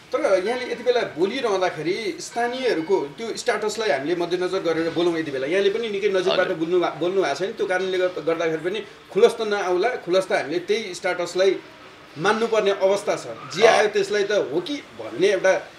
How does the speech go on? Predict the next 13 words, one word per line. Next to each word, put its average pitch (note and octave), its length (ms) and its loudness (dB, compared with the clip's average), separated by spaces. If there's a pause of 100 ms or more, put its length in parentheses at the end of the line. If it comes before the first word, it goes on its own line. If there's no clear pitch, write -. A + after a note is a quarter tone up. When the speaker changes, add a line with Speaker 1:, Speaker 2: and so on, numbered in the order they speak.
(260)
Speaker 1:
शङ्का G#3+ 240 2
त A3 80 0
उत्पन्न F#3+ 320 2
हुने D3 260 0
भयो C#3 280 -2
नि, E3+ 120 -2
होइन? D#3 220 -6 (1080)
स्थानीयहरूसँग, C4 880 4
अ, E3+ 580 4 (120)
दुईतर्फी A#3+ 500 0
झडप - 440 -2
भइरहँदाखेरि F#3 640 2
प्रशासनले A#3+ 1000 -2